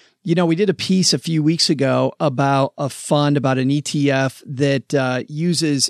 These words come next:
algorithms and, uh, deep mining data to, to really look for, for, um, uh, better screens. So it's still diversified,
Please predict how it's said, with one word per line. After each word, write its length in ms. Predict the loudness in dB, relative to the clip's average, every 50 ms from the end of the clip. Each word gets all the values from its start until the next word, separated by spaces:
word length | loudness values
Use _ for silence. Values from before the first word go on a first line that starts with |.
| -4 _ -4
algorithms 920 | -2 0 0 2 2 2 2 2 2 2 2 0 2 0 0 0 -2 -4 -6 -8 -14 -20 _ _ _ _ -6
and, 500 | -2 0 0 2 2 2 2 2 0 0 -4
uh, 460 | -4 -4 -2 0 0 -2 -2 -4 -4 -6 -8 -10 -10 -10 -10 -4
deep 320 | 0 2 2 2 0 0
mining 480 | 0 2 2 2 2 2 2 2 2 0 0
data 480 | 0 0 0 0 0 -2 -2 -4 -8 -10 _ _ _ _ _ _ _
to, 220 | -4 -2 0 0 0
to 260 | -2 -2 0 0 0
really 520 | 0 0 0 0 2 2 2 2 2 2
look 280 | 0 0 0 -2 -2 -2
for, 520 | -4 -4 -2 0 2 2 2 2 0 -2 -4
for, 640 | -8 -6 -2 0 2 2 4 4 2 2 0 -2 -4 _
um, 760 | -6 -4 -2 -2 -2 -2 -2 -2 -2 -2 -2 -2 -2 -4 -6 -10 _ _ _ _ -10
uh, 280 | -8 -6 -6 -6 -8 -8
better 420 | -8 -8 -2 0 0 2 2 2
screens. 800 | 2 2 0 -2 -2 0 0 2 4 2 2 2 0 -2 -4 -8
So 300 | -10 -8 -4 -2 0 0
it's 100 | 0 0
still 320 | 0 -2 -2 0 0 0 2
diversified, 800 | 2 2 2 2 0 0 0 -2 -2 0 0 0 2 0 -2